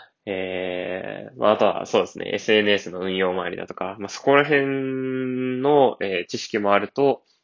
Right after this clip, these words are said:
なお、あの、いいと思いますね。まあ、何がいいかっていうと、その、単発で作って終わりみたいな感じじゃなくて、その、自分で作ったサイトの、えっと、運用だったりだとか、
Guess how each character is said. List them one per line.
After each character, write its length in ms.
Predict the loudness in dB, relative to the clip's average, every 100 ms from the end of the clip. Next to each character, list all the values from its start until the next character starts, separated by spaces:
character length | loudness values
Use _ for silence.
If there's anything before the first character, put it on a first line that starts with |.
| -2
な 180 | 4 4
お、 240 | 2 -4 _ _ _ -10
あ 100 | -10
の、 420 | -8 -10 -12 -12 -8
い 120 | -6
い 40 |
と 80 | -6
思 140 | -6 -8
い 40 |
ま 120 | -12
す 120 | -8
ね。 240 | -6 -6 -10 _ _ _ _
ま 80 | -2
あ、 20 |
何 240 | 2 4
が 100 | 4
い 100 | 2
い 60 | 2
か 100 | 0
っ 100 | 0
て 80 | -2
い 80 | -2
う 40 |
と、 260 | 0 0 0
そ 140 | -4
の、 760 | -8 -6 -6 -8 -8 -8 -8 -4
単 200 | -2 0
発 220 | -2 -2
で 80 | -2
作 220 | -2 -6
っ 20 |
て 200 | -6 -2
終 80 | -2
わ 120 | 0
り 180 | -2 -6
み 80 | -8
た 120 | -6
い 60 | -6
な 80 | -4
感 180 | -2 -2
じ 100 | -4
じ 80 | -8
ゃ 40 |
な 100 | -8
く 80 | -8
て、 320 | -4 -4 -6
そ 140 | _ -4
の、 240 | -2 -2
自 140 | -2
分 100 | -4
で 60 | -4
作 160 | -4 -6
っ 40 |
た 80 | -2
サ 160 | 0
イ 120 | 0 0
ト 180 | -6 -10 -20 -6 2
の、 240 | 2 0 _ _ -20 -12
え 40 | -8
っ 40 |
と、 160 | -6 -2
運 180 | 0 2
用 220 | 4 4
だ 60 | 4
っ 80 | 0
た 80 |
り 100 | -4
だ 80 | -6
と 80 | -10
か、 240 | -10 -12